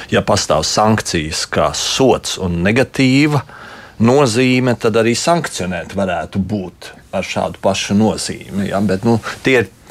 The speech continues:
ļoti nelaimīgi veidojumi, ka vārdam ir pretējas nozīmes,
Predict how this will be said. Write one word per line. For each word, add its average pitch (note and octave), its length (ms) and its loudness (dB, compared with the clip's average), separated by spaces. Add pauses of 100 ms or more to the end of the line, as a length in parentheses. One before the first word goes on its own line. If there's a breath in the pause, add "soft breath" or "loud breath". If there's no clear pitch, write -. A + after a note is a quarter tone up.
(180)
ļoti A#2 320 4
nelaimīgi G#2+ 580 4
veidojumi, G#2 560 0
ka G2+ 100 0
vārdam G2 360 2
ir F#2+ 80 0
pretējas G2 600 -2
nozīmes, F2+ 680 -2